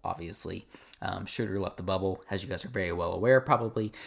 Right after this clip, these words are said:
um, for the birth of his child, and he is back. He posted an Instagram story here a couple days ago,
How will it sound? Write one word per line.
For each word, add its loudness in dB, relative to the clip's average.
um, -8
for -4
the -4
birth -6
of -6
his -6
child, 2
and -4
he -6
is -4
back. -4
He -6
posted -2
an -6
Instagram -4
story -4
here -4
a -10
couple -12
days 0
ago, 2